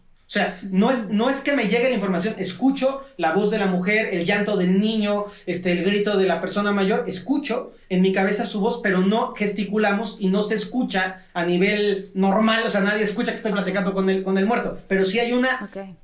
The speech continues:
Speaker 1: de alguna manera hay una voz que yo puedo percibir como en otra frecuencia, aunque no es con los oídos habituales de, de nuestra cotidianidad.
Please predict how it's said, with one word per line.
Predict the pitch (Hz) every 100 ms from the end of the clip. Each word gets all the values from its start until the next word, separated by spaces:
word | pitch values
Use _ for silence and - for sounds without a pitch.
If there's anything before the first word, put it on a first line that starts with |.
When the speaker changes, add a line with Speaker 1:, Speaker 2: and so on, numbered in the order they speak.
| -
Speaker 1:
de | 190
alguna | 196 208 269
manera | 247 226 240
hay | 240
una | 226 214 202
voz | 226 - - -
que | - 185
yo | 220
puedo | 226 233 233
percibir | 202 190 180 220
como | 214 196
en | 190
otra | 226 233 240 233 - -
frecuencia, | 202 190 226 220 220 - - - - -
aunque | 196 196 196
no | 196 214
es | 214
con | - 220 196
los | 180
oídos | 185 190 208 190
habituales | 165 156 185 180 170
de, | 156 151
de | 151 143
nuestra | 143 143 165 143
cotidianidad. | 139 143 135 131 127 135